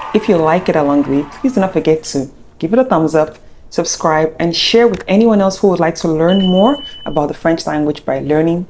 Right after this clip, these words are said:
the French proverbs. Number one, "Il n'y a que les imbéciles qui ne changent pas d'avis." And this literally means only fools will never change their minds. It's equivalent to saying, "A wise man changes his mind, only a fool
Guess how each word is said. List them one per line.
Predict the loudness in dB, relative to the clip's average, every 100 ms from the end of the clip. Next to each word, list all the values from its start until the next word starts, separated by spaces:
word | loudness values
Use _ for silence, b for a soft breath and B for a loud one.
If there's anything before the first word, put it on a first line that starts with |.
| -8
the |
French | -8 -6 -8 -8
proverbs. | -2 -2 0 -4 -8 -18 -20 -20 -14
Number | -2 2 4 4
one, | 4 2 -2 -10 -18 -18 0
"Il | 2 4
n'y | 2
a | 0 -6 -4
que | 0 0 -2 -6
les | 0 0
imbéciles | 2 0 -2 0 0 0 0
qui | 0
ne | 0
changent | 0 -2 -4 -2
pas | 0
d'avis." | 2 0 -4 -6 -16 -8 -2
And | 0 0 0
this | 0 2
literally | 2 0 2 2 2
means | 2 0 -4 -6 0
only | 2 2 0
fools | -2 2 4 4 0 -2
will | 2 4
never | 4 2 0 -2
change | -4 -8 -2 -2 -2 -6 -6
their | -4
minds. | -4 -6 -10 -14 -18 -8
It's | -4 -4 -4
equivalent | 0 2 2 2
to | 0
saying, | -2 0 2 2
"A | 2
wise | 2 2 2
man | 0 -2 -2
changes | 0 2 2
his | 0
mind, | 0 0 -2 -2 -2
only | 2 4 2 0
a | -6
fool | -4 2 2 2